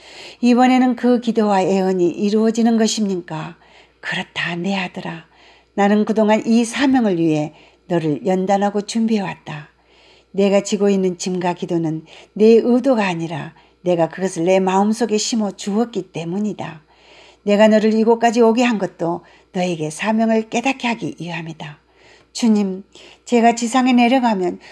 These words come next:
주께서 저와 함께 하시겠습니까?" "내 아들아, 나는 이미 내가 세상 끝날까지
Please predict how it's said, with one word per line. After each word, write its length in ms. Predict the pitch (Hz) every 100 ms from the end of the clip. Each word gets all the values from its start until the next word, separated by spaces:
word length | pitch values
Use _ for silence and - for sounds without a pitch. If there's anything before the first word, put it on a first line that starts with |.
| - -
주께서 360 | 254 269 269
저와 260 | 269 262 262
함께 220 | 262 262
하시겠습니까?" 1080 | 262 285 311 311 302 226 190 175 170 165 160 _ _ _ _ _ -
"내 100 | 151
아들아, 540 | 151 151 180 165 160 - _ _ _
나는 320 | - 190 196 190
이미 300 | 214 214 208
내가 280 | 226 214
세상 380 | 220 254 254 240
끝날까지 760 | 277 269 277 262 175 - 139